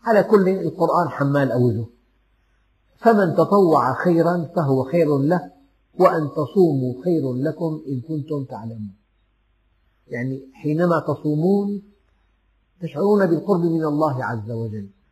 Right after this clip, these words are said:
هذا خير لكم إن كنتم تعلمون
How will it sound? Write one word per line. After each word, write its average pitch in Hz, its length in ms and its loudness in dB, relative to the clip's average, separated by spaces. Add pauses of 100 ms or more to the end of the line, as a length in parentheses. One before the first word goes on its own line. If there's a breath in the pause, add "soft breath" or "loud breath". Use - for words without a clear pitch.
هذا 175 400 0
خير 202 240 4
لكم 151 520 -2 (300)
إن 135 100 -4
كنتم 143 420 -4
تعلمون 147 800 -4